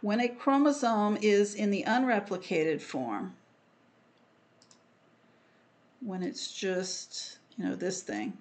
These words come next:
that's a monad chromosome. And there are certain times in the cell's life when the chromosomes will always be monads.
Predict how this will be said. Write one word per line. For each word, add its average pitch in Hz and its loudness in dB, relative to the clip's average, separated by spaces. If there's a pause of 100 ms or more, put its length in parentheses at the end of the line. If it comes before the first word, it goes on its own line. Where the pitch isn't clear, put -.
(1040)
that's 180 0
a 196 0
monad 175 0
chromosome. - -6 (420)
And 190 -2
there 185 2
are 190 0
certain 220 2
times 202 0
in 190 0
the 190 -4
cell's 185 2
life 170 4
when 170 -6
the 165 -6
chromosomes 170 -4
will 170 -2
always 170 0
be 147 -4
monads. - -8